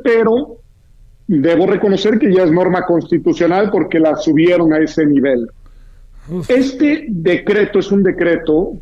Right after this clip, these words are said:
Speaker 1: que desde mi punto de vista, y no me, me pierdo mucho por ahí porque ya hablaron del tema con un gran experto como lo es Ernesto, pero de, de mi punto de vista lo que demuestra es el fracaso y el reconocimiento de facto del fracaso de la estrategia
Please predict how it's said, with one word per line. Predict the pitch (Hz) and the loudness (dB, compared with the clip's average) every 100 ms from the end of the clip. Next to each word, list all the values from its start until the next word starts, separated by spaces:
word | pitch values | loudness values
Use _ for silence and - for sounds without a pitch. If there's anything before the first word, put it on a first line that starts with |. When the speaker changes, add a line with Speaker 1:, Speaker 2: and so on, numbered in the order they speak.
| - | -6
Speaker 1:
que | - 160 | 0 2
desde | 160 139 | 2 2
mi | 156 151 | 2 2
punto | 226 262 320 | 2 0 2
de | 240 | 2
vista, | 180 170 - 185 214 - - - | 2 0 0 -2 -2 -6 -16 -2
y | 175 170 | 2 2
no | 180 190 | 4 2
me, | 185 - - | 2 -2 -6
me | 180 151 | -2 -2
pierdo | - 175 190 185 180 | 0 0 2 2 0
mucho | 180 180 | 0 0
por | 175 180 | 0 2
ahí | 240 | 0
porque | - 151 156 | 0 0 2
ya | 165 | 2
hablaron | 160 165 165 151 | 2 2 0 0
del | 147 | 0
tema | 170 165 156 | -2 -2 -2
con | 156 | -2
un | 160 | 0
gran | 147 156 | 0 0
experto | 139 - 165 160 143 | -2 -2 -2 -2 -2
como | 143 147 | 0 2
lo | 147 | 2
es | 151 | 0
Ernesto, | 160 160 190 151 - 214 - - - - - - | 0 0 0 -2 -2 -2 -6 -20 -20 -20 -20 -2
pero | 220 226 | 0 2
de, | 220 220 226 | 2 2 0
de | 247 | 0
mi | 226 226 | 2 2
punto | 262 247 | 0 2
de | 285 | 2
vista | 240 - 254 | 2 0 0
lo | 214 | 0
que | 185 | 2
demuestra | 175 175 202 - 214 | 0 2 0 0 0
es | 185 | 0
el | 180 160 | 0 0
fracaso | - 165 156 190 190 160 - 139 - - - - - | 0 -4 -2 0 0 -2 -2 -2 -2 -10 -14 -18 -8
y | 156 170 | 0 2
el | 170 151 | 2 2
reconocimiento | 156 170 165 156 185 185 220 240 277 | 0 0 -2 0 0 2 2 2 2
de | 175 - | 0 0
facto | 185 196 - 165 | -2 -2 0 0
del | 151 147 | 2 0
fracaso | 156 151 226 226 220 | -2 0 -2 0 0
de | 185 | 2
la | 160 | 0
estrategia | - 160 151 180 175 190 190 | 0 -4 -2 -2 0 0 -2